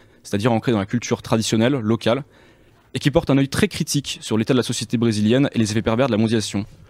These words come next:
On peut noter, euh, Kleber Mendonça Filho, Karim Aenouz ou encore Beto Brandt, pour les présentants, pour les plus gros.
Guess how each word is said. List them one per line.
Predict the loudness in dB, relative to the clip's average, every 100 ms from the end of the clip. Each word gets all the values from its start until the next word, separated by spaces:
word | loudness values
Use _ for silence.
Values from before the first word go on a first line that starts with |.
| -20 -12
On | -8
peut | -4
noter, | -4 0 0
euh, | 2 2 0
Kleber | -2 0 2 2
Mendonça | 4 2 2 0
Filho, | 0 2 2 0 -6 -20 _ _
Karim | -2 2 2
Aenouz | 4 2 2 0
ou | -2
encore | 0 0 0 -2
Beto | -2 0 -2
Brandt, | -4 -8 -12 -18 -8
pour | -4
les | -4
présentants, | -4 -8 -8 -12
pour | -14
les | -14 -16 -18
plus |
gros. | -18